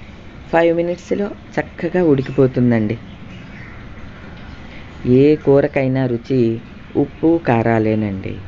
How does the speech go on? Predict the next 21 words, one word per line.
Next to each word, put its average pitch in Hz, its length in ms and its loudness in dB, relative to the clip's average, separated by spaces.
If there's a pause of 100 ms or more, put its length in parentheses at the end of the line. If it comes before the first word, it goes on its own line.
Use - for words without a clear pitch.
(380)
ఆ 107 40 -2
ఉప్పు, 104 460 0
కారాలని 123 480 4
బట్టే 170 680 2 (720)
కూర 151 220 2
రుచి 113 320 0
ఉంటుంది. 98 420 -2 (800)
అలానే 196 340 4
కొంచెం 156 520 2 (100)
వేపే 170 400 4
విధానం, 110 480 0 (2250)
కొద్దిగా 190 300 2
మనం 180 320 2
ఆ - 20 0
పచ్చివాసన 190 680 -4
పోయేంత 175 500 2
వరకు 175 260 2
వేపామనుకోండి, 131 1040 2 (360)
కూర 113 220 -2
రుచిగా 123 440 2
ఉంటుంది. 98 460 -4